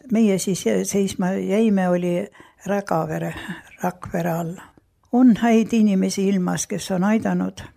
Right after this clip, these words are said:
ja niimoodi siis seal Rägaveres saime ka olla kaks kuud esiteks paigal, nii kaua, kui see külm aeg mööda läks. Mis ma räägiksin veel koguduse elust?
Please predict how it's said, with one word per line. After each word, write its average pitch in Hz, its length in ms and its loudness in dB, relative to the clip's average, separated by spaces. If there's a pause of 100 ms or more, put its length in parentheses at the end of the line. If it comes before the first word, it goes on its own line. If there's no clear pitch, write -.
(460)
ja 190 140 0
niimoodi 202 480 0
siis - 280 -6
seal 208 280 -4 (580)
Rägaveres 190 680 0
saime 180 260 0
ka 202 120 0
olla 180 280 0
kaks - 300 -8
kuud 190 300 -4
esiteks 185 400 -6
paigal, 95 440 -2
nii 92 120 -2
kaua, 92 180 -4
kui - 140 -16
see 196 160 -8
külm 180 300 0
aeg 175 220 -8
mööda 175 280 -2
läks. - 240 -6 (640)
Mis 226 160 0
ma 208 120 0
räägiksin 202 580 -2
veel 196 180 -2 (180)
koguduse 190 540 -4
elust? 185 400 -8